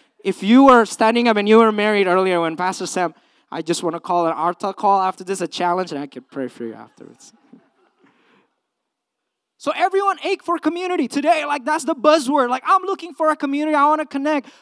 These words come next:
But it actually requires a high level of commitment and limiting your or lowering your personal freedom or options for you to get that. You can't get all of them.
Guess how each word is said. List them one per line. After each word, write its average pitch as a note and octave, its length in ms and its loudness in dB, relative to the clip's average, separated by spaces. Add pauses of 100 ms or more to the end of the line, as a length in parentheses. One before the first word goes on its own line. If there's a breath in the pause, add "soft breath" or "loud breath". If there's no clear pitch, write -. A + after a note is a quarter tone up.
But A#3 80 -6
it C4+ 220 -6
actually D#4+ 400 -10
requires C4+ 480 -4
a B3+ 60 -8
high C4 260 -6
level C4 340 -4
of A#3 160 -8
commitment A3 720 -12
and G#3+ 200 -14
limiting C#4 720 -6
your A3+ 360 -2
or G#3 160 -2
lowering C#4 420 -2
your A#3 140 -4
personal A#3 360 -10
freedom A3+ 800 -8 (380)
or G#3+ 160 -4
options - 880 -4 (580)
for F#3 280 -10
you D#3+ 200 -16
to E3+ 80 -14
get D#3 380 -16
that. B2 160 -20 (200)
You D#3 120 -18
can't F3 320 -12
get E3+ 160 -12 (100)
all E3+ 220 -8
of C#3 100 -12
them. G#2 160 -20